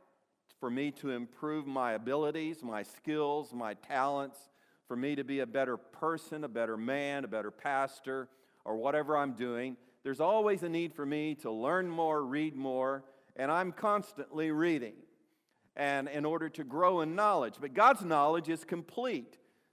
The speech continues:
He doesn't have a need for growth. He knows all. He doesn't learn things by logic or reasoning,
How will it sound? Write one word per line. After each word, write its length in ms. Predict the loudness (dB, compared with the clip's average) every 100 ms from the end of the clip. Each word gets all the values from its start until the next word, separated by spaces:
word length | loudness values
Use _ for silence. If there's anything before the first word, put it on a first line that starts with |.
| _
He 80 | -2
doesn't 320 | 2 2 0
have 260 | 0 0 2
a 60 | 0
need 380 | -2 -4 -8 -12
for 120 | -10
growth. 360 | -6 -4 -6 -8 -16 _ _ _ _ _ _ -6
He 140 | -2
knows 420 | 2 4 2 -2 -10 0
all. 640 | 4 4 2 -2 -10 -6
He 80 | 0
doesn't 320 | 0 0 -2
learn 320 | 0 0 -2
things 460 | -4 -2 -2 -6 -2
by 300 | 2 2 0
logic 540 | -2 -2 -2 -4 -10
or 140 | -8 -6
reasoning, 680 | -6 -6 -4 -6 -6 -8